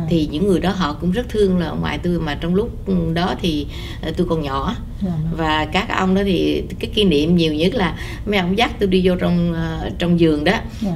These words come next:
Speaker 1: Thì, ờ, có những cái đọ cây này ăn được, đọ cây kia ăn được, tại vì ổng đi bộ từ miền Bắc vào Nam.
Speaker 2: Dạ.
Speaker 1: Thành ra ổng đi á, ổng lượm cỏ này cỏ kia đó, ổng ăn thử. Thành ra
Speaker 2: Dạ.
Speaker 1: ổng dạy tôi.
Speaker 2: Dạ.
Speaker 1: Ổng nói cái này ăn được, cái kia ăn được.
Speaker 2: Dạ.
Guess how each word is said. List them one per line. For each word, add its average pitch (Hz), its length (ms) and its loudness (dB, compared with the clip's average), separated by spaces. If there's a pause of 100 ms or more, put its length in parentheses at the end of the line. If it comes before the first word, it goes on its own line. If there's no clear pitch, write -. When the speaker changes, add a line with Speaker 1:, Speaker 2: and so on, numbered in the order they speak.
Speaker 1:
Thì, 151 280 4
ờ, 143 200 0
có 185 100 0
những 180 200 0
cái 214 140 -2
đọ 147 300 -2
cây 180 200 2
này 151 180 0
ăn 165 260 -2
được, 147 280 0
đọ 127 200 -2
cây 170 140 -4
kia 180 140 2
ăn 165 160 0
được, 135 240 0
tại 147 140 0
vì 147 160 0
ổng 185 260 -4
đi 190 240 -2
bộ 135 360 -2
từ 151 200 0
miền 135 180 -4
Bắc 175 220 -2
vào 156 120 0
Nam. 175 300 0 (240)
Speaker 2:
Dạ. 185 160 -2 (140)
Speaker 1:
Thành 151 160 -4
ra 170 240 2
ổng 175 220 0
đi 180 280 4
á, 196 120 2 (360)
ổng 180 560 0
lượm 151 300 2
cỏ 147 380 -2
này 151 180 2
cỏ 170 140 0
kia 185 200 4
đó, 208 180 0
ổng 185 140 0
ăn 180 380 0
thử. 151 260 0 (340)
Thành 196 80 -2
ra 151 80 0
Speaker 2:
Dạ. 175 60 -4
Speaker 1:
ổng 180 100 2
dạy 156 320 2
tôi. 180 220 2 (440)
Speaker 2:
Dạ. 185 100 0
Speaker 1:
Ổng 170 100 0
nói 208 100 2
cái 214 120 -2
này 156 260 0
ăn 170 300 0
được, 147 280 0
cái - 120 -10
kia 175 160 2
ăn 160 140 -2
được. 135 200 -2 (220)
Speaker 2:
Dạ. 202 80 -4